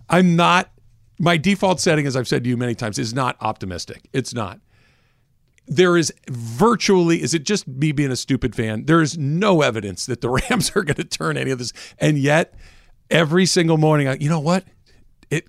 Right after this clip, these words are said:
you know, if they can beat the Cardinals, I keep telling myself this ridiculous tall tale. What's the matter with me?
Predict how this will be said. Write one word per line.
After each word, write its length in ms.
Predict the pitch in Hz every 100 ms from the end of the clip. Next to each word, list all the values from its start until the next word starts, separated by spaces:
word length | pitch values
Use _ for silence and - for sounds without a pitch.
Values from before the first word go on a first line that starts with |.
| -
you 100 | 156
know, 260 | 185 175 _ _
if 80 | -
they 80 | 165
can 120 | 135
beat 200 | 151 208
the 60 | -
Cardinals, 680 | - 269 - - 135 - - -
I 120 | -
keep 300 | 165 233 226
telling 340 | - - 202 180
myself 680 | 160 - 147 139 - - -
this 200 | 170 -
ridiculous 640 | 147 110 160 - 139 135
tall 240 | - 131 127
tale. 240 | 127 95
What's 160 | 135 -
the 60 |
matter 220 | 339 277
with 180 | 98 -
me? 140 | 78